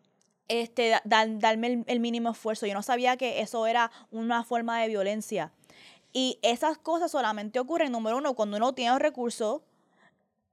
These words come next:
y a lo mejor uno tiene que pausar, no solamente pausar, sino como que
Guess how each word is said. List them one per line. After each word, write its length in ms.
y 120
a 80
lo 100
mejor 180
uno 160
tiene 220
que 240
pausar, 520
no 140
solamente 300
pausar, 320
sino 220
como 180
que 180